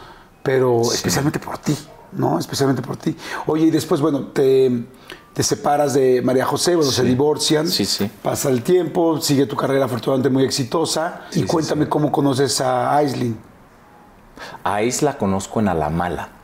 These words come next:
Speaker 1: Ajá, en la película.
Speaker 2: En la película,
Speaker 1: Ujú.
Speaker 2: sí. Estábamos, este, eh, yo me acuerdo que, que Pitipol Ibarra, el director,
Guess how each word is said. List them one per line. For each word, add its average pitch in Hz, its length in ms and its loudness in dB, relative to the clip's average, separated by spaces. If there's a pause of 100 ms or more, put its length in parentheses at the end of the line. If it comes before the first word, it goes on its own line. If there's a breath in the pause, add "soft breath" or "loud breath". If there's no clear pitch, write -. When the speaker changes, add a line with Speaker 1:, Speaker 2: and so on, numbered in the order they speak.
(200)
Speaker 1:
Ajá, - 260 -2
en 139 80 2
la 127 260 2
película. 143 220 -2
Speaker 2:
En - 60 0
la 85 160 -2
película, 92 580 0
Speaker 1:
Ujú. 117 240 -4
Speaker 2:
sí. 90 420 -2 (140)
Estábamos, 92 800 0
este, 73 600 -2 (760 loud breath)
eh, 73 420 0
yo 95 80 -2
me 95 100 -2
acuerdo 95 380 -2
que, 76 360 0 (320)
que 73 880 -2
Pitipol 92 420 -2
Ibarra, 90 560 -2 (240)
el 80 160 -2
director, 85 680 -2